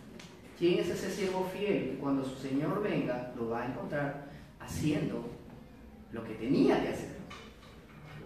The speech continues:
Y culmina con la frase, "Porque al que más se le da, más se le demanda". Yo creo que el guionista de Spider-Man había leído también la Biblia.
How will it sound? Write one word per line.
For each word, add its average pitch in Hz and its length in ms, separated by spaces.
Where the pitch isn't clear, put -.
Y 220 200
culmina 302 560
con 262 100
la 240 100
frase, 247 680
"Porque 190 580
al 175 200
que 165 100
más 165 360
se 240 100
le 226 140
da, 151 460
más 151 300
se - 200
le 113 100
demanda". 117 480
Yo - 100
creo 170 280
que 139 180
el 123 300
guionista 147 500
de 135 120
Spider-Man 135 680
había 143 220
leído 131 280
también 123 340
la - 60
Biblia. - 280